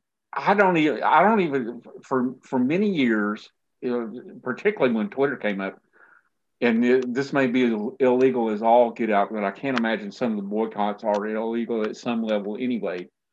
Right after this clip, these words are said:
Um, that instead of boycotting the product, what they should do is boycott the stock. And the, the way I'm, I talk about that, or the way I think about it, is you buy the stock.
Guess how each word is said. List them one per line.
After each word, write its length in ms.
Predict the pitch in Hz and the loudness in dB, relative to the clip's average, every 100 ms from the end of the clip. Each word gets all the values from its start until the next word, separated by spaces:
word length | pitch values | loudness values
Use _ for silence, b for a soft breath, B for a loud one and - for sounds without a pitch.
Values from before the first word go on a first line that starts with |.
| _ _ _ 123 | _ _ _ 0
Um, 500 | 120 113 107 110 - _ _ _ _ _ _ _ | 2 4 0 -4 -12 _ _ _ _ _ _ _
that 300 | 131 127 - - _ _ | 4 4 2 -8 _ _
instead 580 | 139 117 - - 190 190 | -4 -4 -6 4 6 6
of 240 | 127 - | 4 0
boycotting 680 | 131 151 151 - 139 135 113 | 4 4 4 4 4 4 0
the 60 | 104 | -4
product, 540 | - - 139 113 - | -2 4 4 4 0
what 160 | 113 104 | -6 -4
they 140 | 110 | -6
should 280 | - 117 104 | -6 -14 -12
do 320 | - 131 127 | -4 0 0
is 80 | 107 98 113 | -2 -8 -6
boycott 560 | 123 117 - 104 - | -4 -4 -2 -2 -4
the 60 | 87 | -16
stock. 440 | - 101 - - - - _ _ _ _ | -10 -6 -6 -10 -20 -20 _ _ _ _
And 220 | 113 110 | -2 0
the, 180 | 113 107 | 0 0
the 80 | 117 | -2
way 400 | 104 120 131 147 | 0 4 6 6
I'm, 280 | 139 131 127 127 | 4 2 -4 -2
I 120 | 113 | -2
talk 280 | - 135 139 | 0 -2 -2
about 280 | 110 101 - | -4 -6 -4
that, 240 | 104 98 | -2 -2
or 120 | 107 | -2
the 100 | 107 | -4
way 180 | 107 107 | -2 0
I 80 | 98 | -2
think 220 | - 117 | -4 -10
about 260 | 101 98 98 | -6 -4 -4
it, 100 | 98 | -4
is 260 | 110 104 - b b b _ | -6 -6 -12 b b b _
you 140 | 120 143 | -8 -2
buy 280 | 135 151 143 | 4 4 4
the 100 | 135 | -2
stock. 420 | - 110 - | 0 2 2